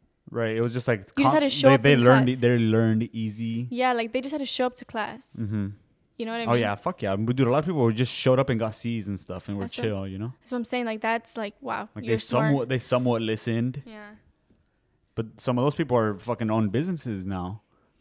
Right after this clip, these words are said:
Speaker 1: Like, run successful businesses and shit, you know?
Speaker 2: Yeah, well, yeah, there's gonna, there's always gonna be two. Like, I mean, there's always gonna be two, an exception to a, some, to something.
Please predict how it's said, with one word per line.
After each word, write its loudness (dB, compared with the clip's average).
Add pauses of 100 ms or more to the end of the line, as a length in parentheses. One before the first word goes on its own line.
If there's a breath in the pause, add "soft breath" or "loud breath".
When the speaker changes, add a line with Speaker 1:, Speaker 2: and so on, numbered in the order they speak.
Speaker 1:
Like, -10
run -4
successful -8
businesses -6
and -4
shit, -6 (680)
you -6
know? -6 (680)
Speaker 2:
Yeah, -8
well, -10
yeah, -10
there's -10
gonna, -10
there's -10
always -8
gonna -10
be -12
two. -12
Like, -12 (680)
I -8
mean, -2
there's 4
always 2
gonna -4
be -4
two, -12 (100)
an -8
exception -10
to -10
a, -12
some, -16
to -16
something. -14